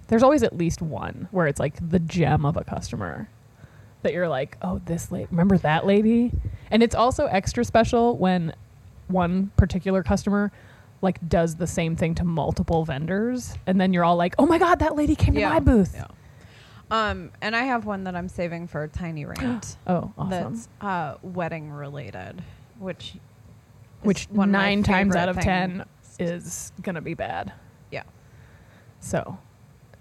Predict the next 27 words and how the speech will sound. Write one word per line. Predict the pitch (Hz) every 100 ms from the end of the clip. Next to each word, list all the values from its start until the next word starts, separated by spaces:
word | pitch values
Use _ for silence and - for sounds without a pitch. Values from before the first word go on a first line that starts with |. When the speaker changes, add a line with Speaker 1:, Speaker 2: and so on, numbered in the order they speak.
| -
Speaker 1:
yeah, | 170 -
people | - 233 285
are, | 320 262 - - -
people | - 220
who | 233
get | 180 151
married | 160 165 165 170
tend | - - 160
to | - - - - - - - - -
be | 175
special. | - - - - - - - - - - - - - - - - - -
They | 196
behave | 208 156 180 170
like | - -
special | - - -
people. | - - - - - - - - - -
'Cause | - 262
it's | 254 285
my | 311
special | - - 233 - 285
day, | 240 202 202 185
you | 175
guys. | 170 165 165 165 175 190 185 - - -
It's | 214 -
my | 180
special | - - - - -
day. | - - - -